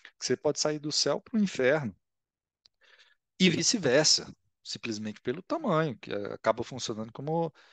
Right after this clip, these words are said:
como governos, como grandes cidades, enfim. E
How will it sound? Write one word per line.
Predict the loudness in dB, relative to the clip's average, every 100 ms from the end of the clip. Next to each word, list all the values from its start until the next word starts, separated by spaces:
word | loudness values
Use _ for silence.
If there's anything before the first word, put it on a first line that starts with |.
| -20 -20 _
como | -2 2 2 2
governos, | 4 2 2 -2 -2 -4 -12
como | -20 -20 -20 -20
grandes | -16 -12 -6
cidades, | -6 -6 -8 -6 -6 -6 -12 -18
enfim. | -18 -18 -18 -20 _ -20 -20 -20 -20 -18 -4
E | -2 -2